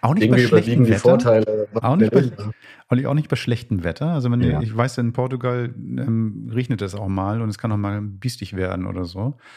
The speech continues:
Speaker 1: Ähm, ist ja auch nicht immer schön, dann im Van zu sitzen, oder? Also es gibt doch sicherlich dann auch Momente, wo du sagst, so, „Ach, jetzt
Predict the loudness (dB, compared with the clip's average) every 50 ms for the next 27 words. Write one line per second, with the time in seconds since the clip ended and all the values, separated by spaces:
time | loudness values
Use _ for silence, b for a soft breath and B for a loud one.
0 | B B B B B B B _ 0 0 2 2 0 0 -2 -2 -4 -8 -8 -6
1 | -4 -2 -2 -2 0 -2 -2 -2 -2 -2 -2 -2 -2 0 -2 -2 -2 -2 -2 -2
2 | -2 -4 -6 -10 -10 -10 -10 -10 -8 -8 -6 -4 -4 -4 -4 -4 -4 -6 -6 -6
3 | -8 -10 -10 -8 -8 -6 -6 -8 -8 -8 -10 -6 -6 -6 -6 -2 -2 -2 -2 0
4 | -2 -4 -4 -6 -6 -6 -4 -4 -4 -4 -6 -12 -14 -14 -16 -18 -20 -20 -6 -2
5 | -2 -2 -2 -4 -10 -14 -14 -18 -16